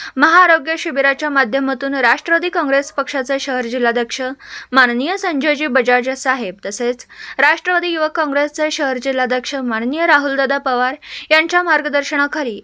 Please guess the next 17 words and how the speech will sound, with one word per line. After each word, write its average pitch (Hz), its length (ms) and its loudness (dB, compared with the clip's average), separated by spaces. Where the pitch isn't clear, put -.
आज 226 280 0
मोतीबिंदू 294 500 -4
ऑपरेशनची 285 640 0
एकशे 285 280 -2
चारावी 240 480 0
बॅच 233 480 -2
पार 240 200 4
पडली. 196 300 -6
सदर 320 280 4
बॅचमध्ये 330 580 0
आज 320 260 0
पंधरा 302 400 0
रुग्णांचे 285 420 -2
मोफत 285 400 -2
ऑपरेशन 254 480 -2
करण्यात 247 340 0
आलं. 247 160 -2